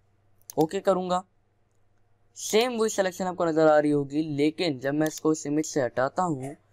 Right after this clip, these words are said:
और डीसेलेक्ट करता हूँ, कंट्रोल डी, अब आप देखें कि हमारे पास कितनी स्मूथ सिलेक्शन आई है। ये देखें, ये आप किसी भी जगह पे लगाएंगे तो पता नहीं चलेगा कि आपने इसको कहीं से उठाया है। ये देखें, यहाँ पर हमारे पास कितने स्मूथ एजेस आ रहे हैं।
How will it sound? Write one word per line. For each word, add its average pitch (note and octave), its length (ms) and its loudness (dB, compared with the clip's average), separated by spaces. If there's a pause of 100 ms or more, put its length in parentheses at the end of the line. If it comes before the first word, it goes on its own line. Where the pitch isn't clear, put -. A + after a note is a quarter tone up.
(600)
और D3 180 4
डीसेलेक्ट F#3 520 2
करता C3+ 260 -2
हूँ, C#3 120 -6
कंट्रोल C3+ 360 -4
डी, B2+ 280 -6
अब G3 160 2
आप A#3 120 4
देखें C#3+ 420 -6
कि - 960 -14
हमारे F#3 200 6
पास A3+ 180 -12
कितनी A#3+ 220 -12
स्मूथ F#3 460 -4
सिलेक्शन D#3 440 -2
आई A2+ 220 -10
है। A#2 160 -10
ये C#3+ 120 4
देखें, C#3+ 260 -4 (840)
ये D3+ 260 2
आप A3 140 -2
किसी A3 280 -6
भी A3 140 -2
जगह D#3+ 260 4
पे F#3 140 0
लगाएंगे D3 600 4
तो E3+ 160 -6
पता F3+ 300 2
नहीं E3 280 -2
चलेगा D#3+ 400 2
कि E3 140 -2
आपने E3+ 320 0
इसको E3+ 360 0
कहीं D#3 260 2
से F3+ 160 -4
उठाया C3 400 2
है। A2 180 -2
ये B2+ 80 -2
देखें, D3 300 0 (520)
यहाँ D3+ 180 4
पर G3 80 2
हमारे F#3 140 0
पास F3+ 140 -4
कितने F#3+ 260 -8
स्मूथ E3 400 2
एजेस C#3 320 0
आ A#2 140 0
रहे A2+ 120 -10
हैं। A2 140 -16